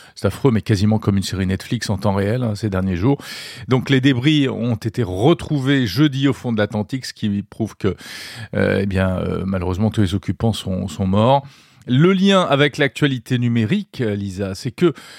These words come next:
euh, les équipements technologiques qui étaient à bord de ce sous-marin semblaient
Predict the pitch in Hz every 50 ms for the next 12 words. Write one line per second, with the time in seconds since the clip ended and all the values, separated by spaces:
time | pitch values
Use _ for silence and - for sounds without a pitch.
0 | - - - 113 117 117 107 120 123 127 127 117 127 247 269 - - 165 - -
1 | 202 233 247 220 - 165 143 - - 180 170 147 131 117 95 98 120 117 107 -
2 | - 113 - 190 - - 131 110 107 101 110 143 165 165 147 135 120 98 98 104
3 | 101 92 104 113 107 - - - - 110 104 95 - - - 165 143 131 120 127
4 | 147 175 175 - - 165 143 139 151 160 175 180